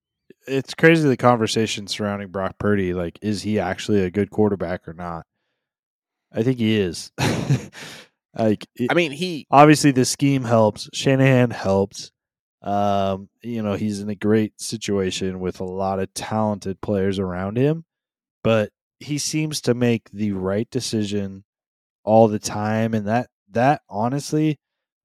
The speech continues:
Speaker 1: you know, outside of arm strength and, you know, the physical
Speaker 2: Mm-hmm.
Speaker 1: attributes,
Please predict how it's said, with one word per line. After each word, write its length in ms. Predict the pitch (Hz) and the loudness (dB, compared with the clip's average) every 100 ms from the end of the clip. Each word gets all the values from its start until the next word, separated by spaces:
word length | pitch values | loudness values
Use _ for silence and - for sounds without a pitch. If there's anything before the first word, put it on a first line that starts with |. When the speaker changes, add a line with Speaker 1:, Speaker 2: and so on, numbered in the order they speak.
| _ _ _ | _ _ _
Speaker 1:
you 100 | 113 | -6
know, 140 | 107 110 | 0 2
outside 440 | 117 123 120 113 | 2 2 2 2
of 240 | 104 87 - | 0 -2 -8
arm 280 | 110 113 117 | -4 -4 -4
strength 580 | - - 104 95 92 - | -6 -4 -2 -4 -10 -10
and, 480 | 98 92 92 87 87 _ | -8 -8 -12 -18 -20 _
you 100 | 107 | -10
know, 100 | 98 | -8
the 140 | 90 90 | -8 -10
physical 480 | - 113 113 - | -4 -2 -2 0
Speaker 2:
Mm-hmm. 140 | 101 101 | 0 0
Speaker 1:
attributes, 600 | - 120 123 135 - | -2 2 4 4 2